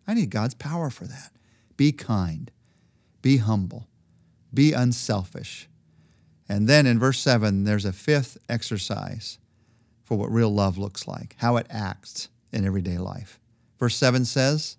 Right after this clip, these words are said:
"Love always protects, always trusts, always hopes, always perseveres."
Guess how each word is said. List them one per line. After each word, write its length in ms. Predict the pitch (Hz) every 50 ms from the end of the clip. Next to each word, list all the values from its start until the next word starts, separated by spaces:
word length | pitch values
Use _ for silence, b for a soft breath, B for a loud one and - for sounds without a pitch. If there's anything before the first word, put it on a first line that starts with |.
| _ -
"Love 360 | 120 113 117 139 160 151 - b b b b b b b b -
always 280 | 107 110 107 135 151 -
protects, 680 | - 170 151 - 107 104 127 - - - - - - _ _ _ _ _ _ _ _ _ _ _ _ _ _ _ _ _ -
always 300 | 107 101 107 135 151 -
trusts, 640 | - - 107 98 101 120 - - - - - - - _ _ _ _ _ _ _ _ _ _ _ _ _ _ -
always 300 | 110 101 104 131 147 -
hopes, 540 | - 101 104 - - - - - - - _ _ _ _ _ _ _ _ _ _ _ _ _ _
always 600 | 131 135 143 139 113 95 90 90 104 117 - - _ _ _ _ _ _ _ _
perseveres." 800 | _ - 117 95 - - 107 98 113 - - - - - - -